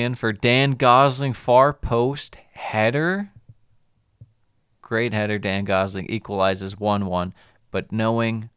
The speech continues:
Watford, they absolutely stink and can't do anything. Reece James, as Sam would say, is saucing all over Watford. He hangs up across for Ross Barkley, who has not that great of a header.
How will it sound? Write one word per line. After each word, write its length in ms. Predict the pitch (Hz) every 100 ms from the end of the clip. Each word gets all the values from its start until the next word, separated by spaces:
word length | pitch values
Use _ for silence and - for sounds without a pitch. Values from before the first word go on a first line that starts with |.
| _ -
Watford, 600 | 107 113 - 110 101 98 _ _ _
they 200 | 110 101
absolutely 800 | 69 110 - - 107 107 85 107
stink 440 | - - 101 101
and 160 | 95 95
can't 240 | - 92
do 140 | 95 95
anything. 500 | 87 87 87 87 90 _ _ _ _
Reece 260 | 117 117 -
James, 560 | - 110 101 98 - - _ _ _ _ _ _ _
as 180 | - 104
Sam 240 | - 107
would 140 | 104 98
say, 400 | 104 95 90 95 -
is 160 | 107
saucing 640 | - - 110 110 - 110 104
all 220 | 101 101
over 240 | 98 98
Watford. 520 | 95 87 87 80 80 - _ _ _ _
He 260 | - 95 110
hangs 380 | 101 113 127 120
up 160 | -
across 400 | 113 - 113 107
for 200 | - 107
Ross 260 | 101 95 95
Barkley, 600 | - 90 85 - 80 80 - _ _ _ _ _
who 120 | 110
has 200 | 120 107
not 240 | 110 123
that 180 | - 120
great 240 | - 110 110
of 100 | 104
a 60 |
header. 380 | 104 90 78 85